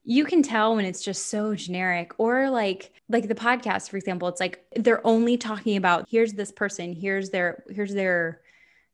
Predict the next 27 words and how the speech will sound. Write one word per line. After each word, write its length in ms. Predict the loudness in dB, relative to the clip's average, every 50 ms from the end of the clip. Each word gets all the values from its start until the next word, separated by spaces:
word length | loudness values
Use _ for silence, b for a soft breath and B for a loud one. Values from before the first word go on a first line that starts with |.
| _ -6
title 400 | 0 2 2 4 4 2 2 2
or 120 | 0 0
their 100 | 0 -2
degrees," 520 | -2 -2 -4 -4 -2 -2 0 0 -2 -2 -4
or, 40 | -4
like, 200 | -2 -2 -4 -4 -4
"Here's 320 | 2 6 6 6 6 6
the 100 | 2 -2
things 360 | 0 0 0 0 0 -2 -2
they've 200 | -2 -2 -2 -2 -4
spoken 400 | -6 -4 -4 -4 -4 -4 -6 -6
about, 320 | -2 -2 -2 -2 -2 -2
like, 180 | -6 -6 -6 -8
here's 440 | -6 0 2 4 4 4 2 0 -2
the 80 | -6
things 340 | -6 -4 -4 -4 -4 -4 -2
they 120 | -2 0 2
offer." 420 | 2 2 0 0 -2 -8 -8 -6 -6
Like, 220 | -8 -10 -10 -12 _ _ _ -6
literally 520 | -2 0 2 4 4 6 6 6 4 4
the 160 | 2 2 0 0
entire 420 | 0 -2 0 2 2 4 4 2
email 680 | 2 0 0 0 0 0 0 -2 -2 -4 -4 -6 -6 -4
is 120 | -6 -4 -2
about, 300 | 0 2 2 2 2 0
like, 260 | -4 -6 -6 -8 -6
them. 560 | -4 -4 -4 -4 -4 -6 -6 -6 -6 -8 -8